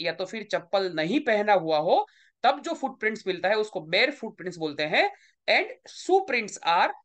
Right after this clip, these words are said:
left with, with shoe or चप्पल worn by person। Footprints produced while walking are usually larger than those produced while a person is standing। So जब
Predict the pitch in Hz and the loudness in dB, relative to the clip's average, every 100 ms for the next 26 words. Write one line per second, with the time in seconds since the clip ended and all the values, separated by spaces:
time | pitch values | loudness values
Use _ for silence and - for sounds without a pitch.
0 | _ _ 143 190 226 190 262 359 _ _ | _ _ 0 0 0 -4 -8 -8 _ _
1 | 202 370 _ _ _ _ - - 269 359 | -8 -8 _ _ _ _ -12 -8 -6 -6
2 | - 214 240 233 185 - - 180 370 440 | -2 0 0 0 0 0 2 2 2 -2
3 | - 131 147 135 131 151 233 427 _ _ | -8 -4 2 2 2 0 0 -2 _ _
4 | _ 170 156 156 120 104 _ _ _ _ | _ 2 2 0 -6 -6 _ _ _ _
5 | _ _ _ _ _ _ _ _ _ _ | _ _ _ _ _ _ _ _ _ _
6 | _ _ _ _ _ - 359 - 381 453 | _ _ _ _ _ -4 -4 0 -2 -2
7 | - - 226 233 311 370 302 254 220 156 | -8 -4 -2 -2 -2 -4 0 2 2 2
8 | 170 175 320 427 - 196 208 185 165 175 | 0 0 -4 -6 -2 4 4 4 -4 -8
9 | 160 226 196 294 359 135 143 151 156 247 | -2 -2 0 -4 -8 -10 -2 2 4 4
10 | 214 190 381 - _ _ _ 131 196 247 | 4 2 2 -2 _ _ _ 2 2 2
11 | 165 170 247 370 - 185 185 240 247 180 | -2 0 0 -2 -4 0 0 -2 -8 -2
12 | 156 160 285 - - 147 139 156 202 370 | 2 2 2 0 0 -2 -2 -6 -4 -6
13 | - _ _ - - 196 180 190 190 135 | -8 _ _ -16 -4 0 2 0 -4 -8
14 | - _ - 185 151 285 | -16 _ -6 -2 4 2